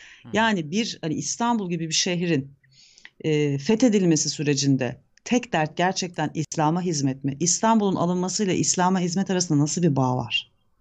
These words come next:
Speaker 1: Hı.
Speaker 2: Yani böyle bir sürü ön kab-, kabul var adamın kafasında. Bunun hiçbir geçerli kanıtı da yok.
Speaker 1: Hı hı.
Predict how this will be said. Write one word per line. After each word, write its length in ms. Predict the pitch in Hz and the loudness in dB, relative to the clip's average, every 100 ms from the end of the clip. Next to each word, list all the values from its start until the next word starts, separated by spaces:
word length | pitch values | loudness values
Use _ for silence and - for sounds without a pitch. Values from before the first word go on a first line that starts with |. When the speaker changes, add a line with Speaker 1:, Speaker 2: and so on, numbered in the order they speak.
| _ | _
Speaker 1:
Hı. 60 | 110 92 - - _ | -20 -20 -20 -20 _
Speaker 2:
Yani 380 | 165 156 151 123 - _ _ _ _ _ _ _ | 0 4 4 2 -6 _ _ _ _ _ _ _
böyle 380 | 170 233 262 214 | 2 6 6 6
bir 160 | 269 302 | 4 4
sürü 260 | - 233 | 2 0
ön 240 | - 247 269 | 2 4 4
kab-, 280 | 269 - | 4 -2
kabul 380 | - 226 220 285 | -2 0 2 2
var 80 | 214 - _ | 2 -4 _
adamın 340 | 160 156 143 - - - | 0 0 -2 -6 -18 -4
kafasında. 720 | 220 240 - 175 151 156 233 214 | 0 0 0 0 2 2 0 2
Bunun 200 | 220 233 | 2 2
hiçbir 300 | - - 240 | 0 0 2
geçerli 420 | 233 240 220 233 | 2 4 2 -2
kanıtı 360 | 196 185 190 | -2 -4 -2
da 80 | 233 | 0
yok. 360 | 151 185 - - | 2 0 -6 -20
Speaker 1:
Hı 60 | |
hı. 40 | - | -20